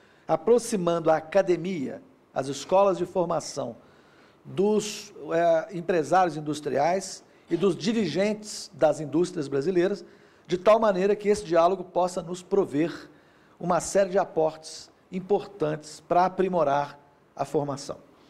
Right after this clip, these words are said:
Mas é preciso também lembrar de um outro aspecto importante.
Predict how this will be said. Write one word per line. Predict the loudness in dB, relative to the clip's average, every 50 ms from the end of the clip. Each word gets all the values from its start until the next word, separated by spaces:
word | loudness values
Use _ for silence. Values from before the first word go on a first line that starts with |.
| _ _ _ _ _ -20 -20 -20 -20 -16 -8 0
Mas | 2 4 4 4 4 4
é | 2
preciso | 0 0 -4 -6 -6 -6 -8 -8 -8 -6
também | -2 -2 -2 0 0 -2 -2 -2 -2
lembrar | -2 -2 -2 -2 0 0 0 0
de | -2 -6
um | -8 -6
outro | -4 -2 -2 -2 -2 -4
aspecto | -8 -8 -8 -8 -8 -8 -10 -12
importante. | -10 -8 -10 -8 -8 -10 -10 -10 -12 -16 -20 -20